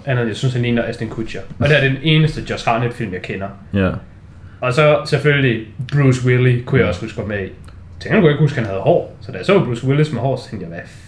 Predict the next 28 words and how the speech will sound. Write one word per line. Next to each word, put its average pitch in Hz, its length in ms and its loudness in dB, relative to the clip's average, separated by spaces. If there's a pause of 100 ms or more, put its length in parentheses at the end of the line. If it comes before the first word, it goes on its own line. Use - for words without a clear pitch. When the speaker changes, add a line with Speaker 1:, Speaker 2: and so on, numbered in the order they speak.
(120)
Speaker 1:
fanden 123 300 -2
sker 113 300 -6
der - 120 -12
her? 113 140 2 (380)
Speaker 2:
Ja, 98 100 0
det 101 160 2
må 107 120 4
have 92 160 2
været, 82 500 -2 (100)
det 101 160 2
må 101 80 4
have 98 100 4
sunget 95 340 0
på 92 100 -6
sidste 104 340 -2
vers 85 180 -2
på - 120 -6
det 87 80 -4
tidspunkt. - 380 -6
Speaker 1:
Især 196 260 4
fordi 165 220 2
den 131 60 -2
var 113 80 0
fra - 100 -8
to - 60 -12 (100)
tusind 143 200 -6
og 110 60 -10
seks, - 460 -8